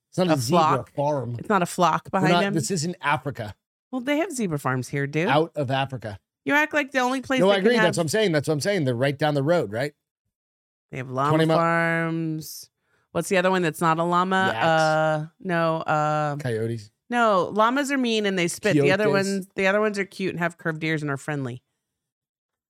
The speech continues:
Speaker 1: Camels.
Speaker 2: Llama or a
Speaker 1: Turpentine.
Speaker 2: Stop.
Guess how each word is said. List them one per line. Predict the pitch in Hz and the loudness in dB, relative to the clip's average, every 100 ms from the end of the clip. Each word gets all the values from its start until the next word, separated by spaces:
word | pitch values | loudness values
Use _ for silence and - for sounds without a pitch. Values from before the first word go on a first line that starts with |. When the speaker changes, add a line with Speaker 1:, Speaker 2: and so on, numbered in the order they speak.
| - | -8
Speaker 1:
Camels. | 135 110 101 165 | -6 -6 -8 -6
Speaker 2:
Llama | 170 180 180 185 190 190 190 190 190 - | -2 0 2 0 0 0 0 -2 -4 -4
or | 170 160 | -2 0
a | 156 151 156 156 156 151 151 143 | 0 -2 -2 -2 -4 -4 -4 -6
Speaker 1:
Turpentine. | 151 131 113 101 98 92 _ _ _ _ _ _ _ _ - | -6 -6 -8 -12 -12 -14 _ _ _ _ _ _ _ _ -14
Speaker 2:
Stop. | 226 233 196 - | -8 -4 -4 -6